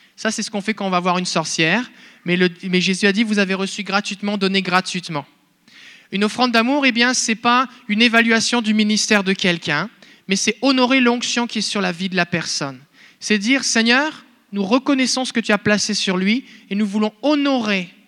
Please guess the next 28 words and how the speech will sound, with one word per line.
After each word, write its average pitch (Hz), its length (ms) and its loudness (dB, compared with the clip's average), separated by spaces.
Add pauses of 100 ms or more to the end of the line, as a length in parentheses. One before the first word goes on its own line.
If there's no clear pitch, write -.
(800)
les 175 100 -2
dons 220 240 2
que - 80 -2
tu 220 200 0
donnes 220 260 6
à 214 80 4
l'Église 196 480 -2
et 185 80 -6
nous 190 100 -2
voulons 180 220 -4
le 180 100 -2
bénir. 151 600 -6 (340)
Et - 60 -8
Seigneur, 285 280 -2
on 269 80 -4
veut 240 120 2
qu'on 233 160 0
sache, - 600 2 (300)
on 208 60 -4
veut 240 140 2
que 254 120 0
partout 294 640 0
dans 233 200 0
le 226 140 4
monde, 170 420 -2 (220)
il 202 120 -4
soit 226 260 -4
connu 220 440 0